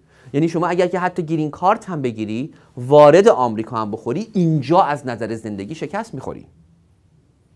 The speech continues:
بدین جهت من به جای شما بودم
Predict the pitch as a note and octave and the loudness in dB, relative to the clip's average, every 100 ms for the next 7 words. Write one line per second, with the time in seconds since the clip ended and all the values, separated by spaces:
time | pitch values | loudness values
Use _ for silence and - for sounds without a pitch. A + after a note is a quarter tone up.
0 | _ _ _ _ - D3+ A#3 G3 A#2+ A2+ | _ _ _ _ -8 -6 -4 -6 -8 -10
1 | G2+ A2 A#2+ D#3+ G3+ D3 G#2+ F#2+ F#2 F2+ | -12 -10 -6 -6 -6 -8 -8 -8 -8 -12
2 | F#2+ F2+ D#2+ F2 F#2+ A#2 | -14 -14 -14 -12 -10 -12